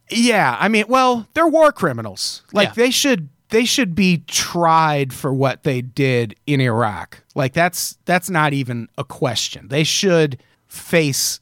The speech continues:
Speaker 1: human rights violation charges for what they did in the Middle East. So they're not great, but Trump, the rhetoric, it matters. Like, what you say fucking matters, especially if you're the president, because you're validating all of these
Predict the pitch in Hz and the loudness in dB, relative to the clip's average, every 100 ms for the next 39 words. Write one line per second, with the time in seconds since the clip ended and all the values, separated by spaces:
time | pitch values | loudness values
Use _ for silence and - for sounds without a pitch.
0 | _ 147 127 170 160 143 127 127 - - | _ -12 0 2 4 2 0 0 -4 -4
1 | 135 123 120 113 - 113 - 110 101 104 | 0 0 -2 -4 -4 -4 -2 -2 -4 -10
2 | - 131 117 - 120 123 113 104 - 131 | -6 -4 -4 -4 -4 -2 -2 -2 -4 0
3 | 120 113 110 131 110 - 160 185 190 185 | 0 0 0 0 0 -2 0 0 2 0
4 | - _ _ _ 131 170 170 107 _ _ | -2 _ _ _ -2 0 0 -4 _ _
5 | 143 170 156 - _ _ _ - - 208 | -2 2 2 -2 _ _ _ -12 -8 -2
6 | 240 233 - _ _ - 202 156 165 220 | 0 0 -2 _ _ -6 -4 -4 -4 0
7 | 233 175 98 - - _ _ 208 220 202 | 2 2 0 -8 -20 _ _ -4 -4 -2
8 | 196 196 220 233 202 98 - - _ 175 | -2 0 2 2 2 -2 -8 -12 _ -4
9 | - 151 226 - 240 240 - 160 170 - | -4 0 0 0 -6 -6 0 2 0 0
10 | 185 - 180 180 220 208 175 165 - 208 | -2 0 -2 0 2 0 -2 -6 -2 -2
11 | - 196 185 196 175 156 214 233 196 156 | 0 0 0 0 -2 -2 -2 0 2 0
12 | 135 _ _ _ 190 208 170 190 135 151 | -2 _ _ _ -2 0 0 0 0 0
13 | 175 226 196 185 175 170 147 - _ _ | 2 2 2 2 2 2 -2 -10 _ _
14 | _ 160 196 214 170 190 165 | _ 0 2 2 0 0 0